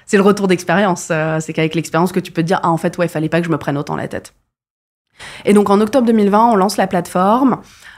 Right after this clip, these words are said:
Euh, ça marche plutôt bien, ça fait son petit bonhomme de chemin. Euh, même si, bah, en fait, on est plusieurs, donc, euh, pour sortir un salaire à plusieurs sur ce genre de, de format, c'est pas évident. Et quand il y a des personnes qui nous disent, « Ah, mais est-ce que vous faites pas ça pour les entreprises ? »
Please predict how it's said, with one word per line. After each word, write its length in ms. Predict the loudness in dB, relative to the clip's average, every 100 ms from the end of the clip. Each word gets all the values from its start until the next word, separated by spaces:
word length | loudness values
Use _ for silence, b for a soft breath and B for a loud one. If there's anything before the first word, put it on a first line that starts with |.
| _ 0
Euh, 220 | 2 2
ça 140 | 0
marche 200 | 0 -2
plutôt 220 | -4 0
bien, 180 | 2 2
ça 120 | 0
fait 100 | -2
son 140 | -2 -2
petit 160 | -2
bonhomme 260 | -2 0 0
de 140 | -2
chemin. 420 | -4 -2 2 0 -2 B B B -4
Euh, 140 | 0 2
même 200 | 2 2
si, 240 | -2 -6
bah, 120 | -4
en 40 | -2
fait, 320 | -4 -4 -4
on 160 | -2 0
est 80 |
plusieurs, 460 | -2 -4 0 2 4
donc, 240 | 2 0
euh, 80 | -2
pour 160 | -4 -6
sortir 280 | -8 -2 -2
un 80 |
salaire 260 | 0 0 2
à 100 | 0
plusieurs 360 | -2 -2 -2 -2
sur 160 | -10
ce 120 | -8
genre 160 | -4 -2
de, 280 | -2 -4 -4
de 120 | -6
format, 340 | -6 -2 0
c'est 140 | 0 -2
pas 140 | 0
évident. 400 | 0 0 -4 -6 -12 _ B B B B B _
Et 380 | 0 2 2 0
quand 480 | 0 2 4 4 4
il 60 | 2
y 20 |
a 40 |
des 120 | 2
personnes 320 | 0 0 0 2
qui 100 | 2
nous 140 | 0
disent, « 300 | 0 -2 -2 0
Ah, 100 | 2
mais 80 | 2
est-ce 140 | 0
que 80 | -2
vous 40 |
faites 200 | -2 -2
pas 100 | -2
ça 140 | -2 -2
pour 120 | 0
les 160 | 0
entreprises ? » 520 | 0 -2 -4 0 -2